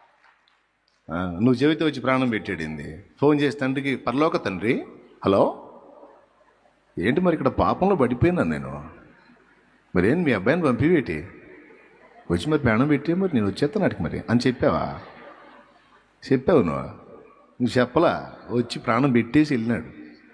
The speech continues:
స్తోత్రం. అట్లాగే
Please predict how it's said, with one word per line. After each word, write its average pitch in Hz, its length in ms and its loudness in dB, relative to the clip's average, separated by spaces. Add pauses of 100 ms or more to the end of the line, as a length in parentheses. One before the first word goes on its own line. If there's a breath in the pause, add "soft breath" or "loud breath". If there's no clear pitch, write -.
(180)
స్తోత్రం. 120 500 0 (1600)
అట్లాగే 202 840 4